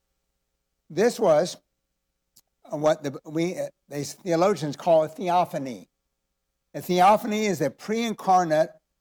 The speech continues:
of the appearance of Christ himself.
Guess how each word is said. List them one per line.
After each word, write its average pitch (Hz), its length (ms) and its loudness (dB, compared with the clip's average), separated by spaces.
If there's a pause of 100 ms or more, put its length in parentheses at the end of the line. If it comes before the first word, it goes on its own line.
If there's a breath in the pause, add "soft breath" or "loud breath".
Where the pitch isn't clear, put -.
(120)
of 139 100 -10
the 135 120 -4
appearance 180 600 -6
of 131 160 -10 (120)
Christ 147 340 -4
himself. 127 560 -2